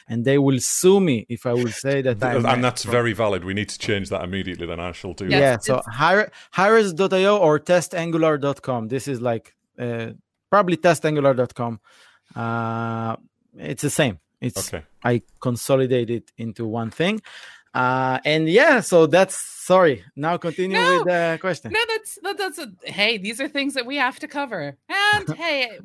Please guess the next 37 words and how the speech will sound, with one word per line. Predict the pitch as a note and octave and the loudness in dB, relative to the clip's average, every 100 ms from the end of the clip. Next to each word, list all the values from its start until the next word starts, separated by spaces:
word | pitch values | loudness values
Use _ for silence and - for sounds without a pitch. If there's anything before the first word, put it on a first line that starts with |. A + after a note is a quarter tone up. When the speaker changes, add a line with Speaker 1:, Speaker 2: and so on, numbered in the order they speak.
| F#3+ | -12
Speaker 3:
we | A#3+ C#4+ | -8 -6
wouldn't | B3+ A#3+ A#3+ | -6 -10 -10
be | A#3 A3+ | -8 -6
able | A3 G#3+ | -6 -8
to | A#3 | -12
do | G#3 | -10
a | G#3 | -6
live | G3 F#3+ | -6 -8
show | G3 G3+ F#3 | -10 -12 -12
without | F#3 F#3+ F#3 | -10 -10 -10
at | F3+ F3+ | -10 -14
least | F#3 F3+ C#3+ | -14 -16 -14
one | E3+ C#4 | -10 -10
or | D4+ | -12
two, | A3+ G3 | -14 -14
maybe | F#3 G#3+ | -14 -16
five | C4 G#3 G3+ B3+ - | -10 -6 -6 -8 -12
technical | - B3+ C4+ - C#4 | -18 -14 -16 -16 -16
difficulties. | C4+ C#4+ D4 D4 F4+ G#4 - - - - _ | -14 -12 -12 -12 -12 -16 -18 -20 -20 -20 _
That | C4+ | -6
is | B3+ A3 | -4 -4
life. | F3+ F2+ - - | -8 -10 -8 -6
But | - | -2
yes, | C4+ G#3+ - | -2 -2 -6
we | C#4 | -8
have | D4 D4+ C#4+ C4 | -6 -6 -8 -6
our | B3 A#3+ A#3+ A#3+ | -4 -2 -4 -6
icebreaker | A#3+ A#3 B3+ B3+ | -8 -8 -10 -10
question. | C4 B3 C4 | -8 -8 -8
The | A#3+ | -12
entire | A3+ A3+ A3+ | -10 -8 -8
point | A3 A#3 | -8 -14
of | A3+ G#3 | -12 -12
this | G#3+ - | -12 -12
is | G#3+ G3+ | -16 -16
to | F#3 | -10
just | G#3 G#3 - | -8 -8 -10